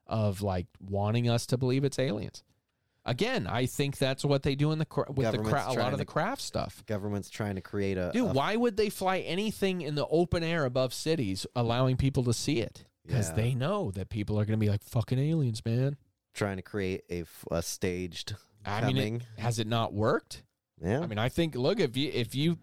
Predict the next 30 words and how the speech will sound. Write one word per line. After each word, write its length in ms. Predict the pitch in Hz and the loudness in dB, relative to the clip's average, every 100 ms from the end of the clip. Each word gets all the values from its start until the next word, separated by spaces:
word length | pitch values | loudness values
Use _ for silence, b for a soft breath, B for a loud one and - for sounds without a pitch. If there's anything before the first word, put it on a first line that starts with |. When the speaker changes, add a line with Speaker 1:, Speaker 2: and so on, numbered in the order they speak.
| - - | -14 -4
Speaker 1:
look 260 | 123 - | -2 2
at 80 | 202 | 2
it, 140 | 120 101 | 0 0
man, 260 | 113 127 | 0 2
I 60 | 135 | 2
mean, 260 | 113 110 | 2 0
since 520 | 98 - 113 - - - - | -2 -4 -4 -6 -8 -12 -2
the 160 | 113 | -2
fifties. 640 | 117 165 - 190 185 - - _ | 0 0 0 0 -2 -4 -12 _
Speaker 2:
Media's 460 | - 127 160 110 90 | -4 -2 2 0 0
a 60 | 98 | 0
hell 180 | 123 | 2
of 100 | 131 | 0
a 40 | 117 | -2
drug. 400 | 147 180 160 - | 2 2 2 -2
Speaker 1:
<laughs> 220 | - - 117 | -6 -2 2
Exactly. 760 | 135 175 127 - - - 139 127 113 | 2 2 2 0 -2 0 -2 -2 -4
Speaker 2:
<laughs> 140 | 117 | -6
Speaker 1:
Exactly. 880 | 104 78 82 - 60 60 - 50 - - | -4 -4 -4 -6 -6 -8 -10 -12 -12 -4
Now, 240 | 175 135 | 0 2
let's 240 | 107 160 - | 2 2 2
go 120 | 202 | 2
ahead 160 | 208 185 | 4 2
and 80 | 151 | 2
jump 320 | 160 147 - | 2 2 0
to 200 | 143 135 | 2 2
two 160 | - 160 | 4 2
thousand 360 | 175 170 156 | 2 0 0
and 120 | 143 | -2
ten 420 | 143 104 90 85 | 0 0 0 -4